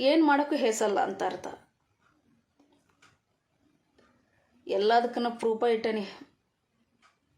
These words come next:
ನಾನೇನ್ ದಡ್ಡಿ ಅಲ್ಲ, ಎಲ್ಲದಕ್ಕೆ ಸಾಕ್ಷಿಗಳು ಕೂಡ ಇರ್ತಾವ.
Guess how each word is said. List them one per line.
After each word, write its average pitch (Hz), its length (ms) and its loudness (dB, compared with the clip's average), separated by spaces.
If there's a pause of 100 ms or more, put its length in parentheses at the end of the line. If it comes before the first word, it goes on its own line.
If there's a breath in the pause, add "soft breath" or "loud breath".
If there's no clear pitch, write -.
(560)
ನಾನೇನ್ 208 440 -4
ದಡ್ಡಿ 208 220 -2
ಅಲ್ಲ, 226 180 0 (1700 soft breath)
ಎಲ್ಲದಕ್ಕೆ 208 340 -4
ಸಾಕ್ಷಿಗಳು 214 560 -2
ಕೂಡ 214 220 -2
ಇರ್ತಾವ. 214 360 -2